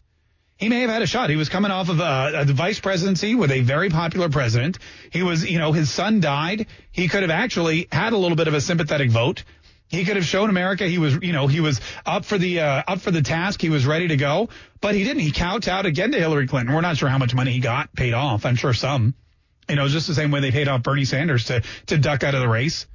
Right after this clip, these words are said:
Same way they paid off the, uh, superdelegates to make sure that the, the election was handed to her before it even started.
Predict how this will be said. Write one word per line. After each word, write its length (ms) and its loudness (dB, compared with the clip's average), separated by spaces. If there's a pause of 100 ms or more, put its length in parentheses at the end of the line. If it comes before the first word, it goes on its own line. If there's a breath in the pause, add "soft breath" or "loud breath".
(420)
Same 220 0
way 140 0
they 120 0
paid 220 0
off 240 -2
the, 200 0
uh, 40 0 (140)
superdelegates 720 0
to 100 0
make 160 2
sure 160 0
that 140 2
the, 260 -4
the 140 0
election 340 0
was 140 2
handed 280 0
to 60 2
her 160 4
before 280 2
it 60 2
even 200 2
started. 400 2